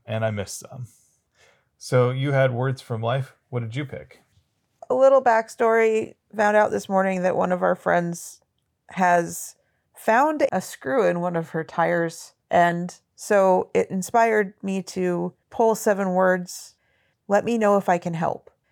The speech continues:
Speaker 2: Because sometimes people are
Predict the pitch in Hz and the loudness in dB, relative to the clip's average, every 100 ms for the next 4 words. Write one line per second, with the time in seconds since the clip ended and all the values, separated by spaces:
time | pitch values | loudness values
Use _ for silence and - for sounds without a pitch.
0 | _ _ _ 233 240 254 247 - _ _ | _ _ _ -8 -2 -2 -4 -16 _ _
1 | _ _ _ _ - 277 285 320 302 - | _ _ _ _ -4 -2 -2 -2 -4 -8
2 | 285 - 139 - - 214 208 202 208 | -8 -2 0 2 2 4 2 0 -2